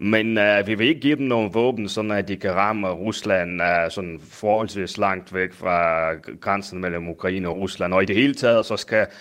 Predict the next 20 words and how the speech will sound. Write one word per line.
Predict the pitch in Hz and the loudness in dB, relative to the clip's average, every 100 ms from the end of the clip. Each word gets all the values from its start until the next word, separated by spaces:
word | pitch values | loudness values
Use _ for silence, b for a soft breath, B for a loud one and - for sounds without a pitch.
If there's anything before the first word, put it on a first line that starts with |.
| B B | B B
så | 113 | -6
skal | - 107 | -2 -2
Ukraine | 101 95 104 107 98 | 0 0 0 0 -2
passe | 95 90 | -4 -6
på | - 101 101 | -4 -2 0
med | 92 87 85 | 0 0 -2
forskellige | 87 - 95 90 | -6 -6 -2 -2
ting, | 87 - 92 90 82 | -4 -4 -4 -4 -8
sådan | - 87 | -8 -8
at | 87 | -4
det | 95 | -4
ikke | 92 | -2
eskalerer | 95 - 85 85 95 | -4 -6 -6 -2 0
og | 82 | 0
så | - | -4
videre. | 87 87 82 76 B B B | -4 0 2 0 B B B
Hvorimod | - 87 127 143 135 127 120 104 | -6 2 4 4 2 2 2 2
så | - 113 | 0 0
har | 117 120 113 | 2 2 0
vi | 101 92 90 | -2 -2 0